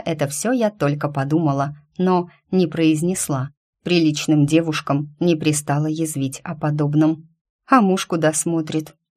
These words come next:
У них не чувство, договор, сообщил Рич, недвусмысленно наклоняясь ко мне. И давай сменим тему, потому что мне совершенно не хочется обсуждать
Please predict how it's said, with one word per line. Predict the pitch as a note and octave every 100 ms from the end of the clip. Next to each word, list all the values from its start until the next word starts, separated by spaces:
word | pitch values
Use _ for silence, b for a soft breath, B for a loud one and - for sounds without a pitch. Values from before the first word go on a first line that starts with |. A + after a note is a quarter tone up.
| _
У | C#3+
них | C#3 D#3 C4
не | D#3+ C3+
чувство, | - D3+ C3 - A#2 C3 -
договор, | - F#3+ D#3 B2+ A#2+ - - _ _ _
сообщил | - C#3+ C3+ - D3 D3
Рич, | G3+ A3+ - _ _ _ -
недвусмысленно | F3+ D#3 D#3+ - G#3+ B3 - A#3 A3+
наклоняясь | G#3+ D#3+ D3+ D3 D3 D3+
ко | - E3
мне. | D#3+ C#3+ C#3 _ -
И |
давай | D#3+ E3 C4
сменим | F#3+ D#3+ D3+ C#3+ C#3
тему, | C3 B2+ B2 B2 D3+ - _ _
потому | E3+ D#3 D3+
что | -
мне | D#3 D#3
совершенно | D3 F3+ F3 E3 - D#3 C#3 C#3+
не | C#3+
хочется | C3+ - C3+ D3+ D3 C#3+
обсуждать | C3+ - C#3 C3 D3+ C3 -